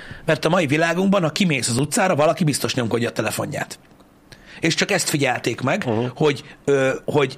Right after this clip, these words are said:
Speaker 1: ezt nem szokták megkérdőjelezni az emberek. Ö, a, akármilyen hosszan látnak, mondjuk, mit tudom én, ö, vagy mondjuk, mondjuk,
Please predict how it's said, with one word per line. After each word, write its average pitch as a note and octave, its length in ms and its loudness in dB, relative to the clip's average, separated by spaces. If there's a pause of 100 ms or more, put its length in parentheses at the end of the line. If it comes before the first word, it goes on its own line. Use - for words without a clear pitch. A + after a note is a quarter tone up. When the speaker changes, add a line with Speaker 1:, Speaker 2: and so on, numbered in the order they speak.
(120)
Speaker 1:
ezt D#3 200 0
nem E3+ 80 2
szokták C#3+ 260 0
megkérdőjelezni A#2 640 0
az A2 100 0
emberek. G2+ 460 -4 (580)
Ö, B2 180 4 (480)
a, B2+ 160 2 (320)
akármilyen C3 500 0
hosszan B2+ 340 0
látnak, B2+ 540 -2 (160)
mondjuk, A#2 360 -2
mit C3 100 0
tudom A#2 200 0
én, A2 200 -2 (260)
ö, A2+ 160 2 (300)
vagy C#3+ 140 2
mondjuk, D3+ 120 0
mondjuk, D3 200 0